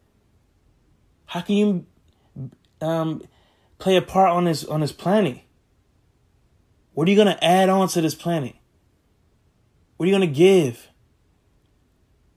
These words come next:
You, we all have something to give, though. I'm not saying you have to reach millions and millions and millions of people, but even if you just reach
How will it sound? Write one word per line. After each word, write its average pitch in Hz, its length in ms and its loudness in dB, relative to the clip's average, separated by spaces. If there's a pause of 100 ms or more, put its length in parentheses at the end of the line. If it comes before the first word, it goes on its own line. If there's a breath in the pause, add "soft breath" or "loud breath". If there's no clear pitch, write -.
(2750)
You, 185 380 -2
we 180 180 -4
all 196 160 0
have 185 200 -4
something 190 300 -6
to 180 60 -6
give, 196 460 -4
though. 127 260 -14 (3000)
I'm 180 80 -8
not 185 120 -4
saying 185 180 -4
you 180 60 0
have 180 100 -4
to 175 80 0
reach 170 300 2
millions 170 520 2
and 160 140 -2
millions 180 300 2
and 151 120 -2
millions 175 260 0
of 160 120 -6
people, 196 240 -2
but 160 140 -4
even 196 200 0
if 196 60 -4
you 180 60 -8
just 180 220 -4
reach 175 300 -6